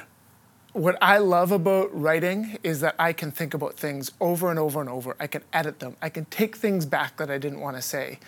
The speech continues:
And I can also Google a great Hallmark card and put it in my own penmanship for her to read. Now, don't tell her that secret. But Jen loves to read, uh, these letters over and over and over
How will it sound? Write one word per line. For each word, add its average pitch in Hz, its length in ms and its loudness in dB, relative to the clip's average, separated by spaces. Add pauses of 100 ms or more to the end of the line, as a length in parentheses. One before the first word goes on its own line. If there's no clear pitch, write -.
(400)
And 170 80 -2
I 220 120 6
can 220 100 4
also 214 300 4
Google 180 440 4
a 180 80 0
great 165 280 0
Hallmark 190 440 -2
card 135 360 -4
and 147 160 -8
put - 180 -6
it 185 80 -2
in 190 80 0
my 170 140 0
own 165 180 -2
penmanship 156 680 -6 (220)
for - 160 -6
her 151 160 0
to 135 80 -2
read. 139 320 0 (880)
Now, 143 100 -6
don't 156 200 -4
tell 175 160 2
her 156 80 2
that 139 180 -4
secret. 170 460 -4 (440)
But 151 120 0
Jen 202 280 4
loves 196 460 4
to 208 140 2
read, 160 400 2 (360)
uh, 143 260 0
these 170 260 2
letters 165 360 4
over 185 320 4
and 175 80 2
over 156 320 0
and 139 120 -6
over 131 420 -6